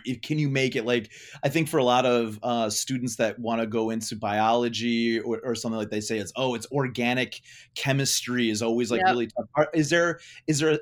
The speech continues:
Speaker 1: a similar type of class like that in law school? They're like, "Do you have the chops? You'll make, you'll be able to make it through this class?" Or is it all pretty much equally miserably, uh, difficult for
Speaker 2: So
Speaker 1: all the classes?
Speaker 2: that's actually interesting that you asked that. So, I mean, uh, the classes, I would say,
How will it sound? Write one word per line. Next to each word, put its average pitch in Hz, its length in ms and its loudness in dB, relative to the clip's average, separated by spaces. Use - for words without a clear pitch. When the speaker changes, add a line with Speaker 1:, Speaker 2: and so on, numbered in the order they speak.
Speaker 1:
a 127 60 -4
similar 160 560 2
type 143 240 -2
of 143 80 -2
class 131 320 0
like 135 140 0
that 131 200 2
in 120 100 0
law 120 200 2
school? 139 260 -2
They're 123 120 0
like, 110 280 -2
"Do 117 100 -6
you 131 80 4
have 131 120 4
the 127 80 -6
chops? - 480 2
You'll 135 120 -2
make, 135 280 0
you'll 147 140 4
be 123 160 0
able 131 140 4
to 120 60 2
make 117 200 2
it 123 120 -6
through 131 120 -8
this 127 140 -6
class?" 127 320 0
Or 147 240 2
is 127 100 0
it 135 100 0
all 127 380 4
pretty 151 200 4
much 127 400 2
equally 143 360 0
miserably, 110 640 -2
uh, 113 140 2
difficult 104 540 -4
for 107 220 -4
Speaker 2:
So 101 80 2
Speaker 1:
all 101 120 0
the 104 60 -6
classes? 101 500 -6
Speaker 2:
that's 285 220 4
actually 415 360 4
interesting 247 400 2
that 214 120 -2
you 185 100 -2
asked 180 220 -2
that. 180 220 0
So, - 80 -2
I 240 100 6
mean, 247 300 2
uh, - 180 4
the 269 140 2
classes, 339 500 6
I 359 100 8
would 285 200 0
say, 220 480 4